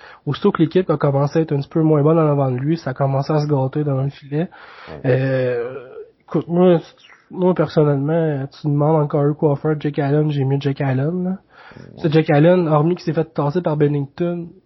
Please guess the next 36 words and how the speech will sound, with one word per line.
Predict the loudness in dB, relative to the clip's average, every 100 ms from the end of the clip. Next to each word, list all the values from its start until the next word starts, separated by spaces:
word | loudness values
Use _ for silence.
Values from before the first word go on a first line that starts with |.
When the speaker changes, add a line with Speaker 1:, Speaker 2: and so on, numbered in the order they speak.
| -10 -2
Speaker 1:
il | 2
a | 2 2
jamais | 2 2 4
volé | 4 2
le | 0
show, | -4 -4 -2
mais | -4 -8
si | -10
tu | -6
le | -2
mets | -2 0
dans, | 0 0 -2
comme | -2 0 2
deuxième | 2 2 2
gardien, | 2 0 0 0 0
moi, | 0 0 0 -2
je | -6 -16 -14
suis | -14 -8
très, | -2 -2
très | 0 2
à | 2 0
l'aise | -2 -4
là-dedans, | -6 -4 -4 -2
là. | -4 -6 -12 -18 -18 -6
C'est | -2
sûr | 2 2 4
que | 4
le |
salaire, | 2 2 2 4 2
il | 0
est, | -2
il | -2 -4
est | -6
plus | -4 0
élevé, | 2 0 -2 -4 -4
mais, | -6 -8 -10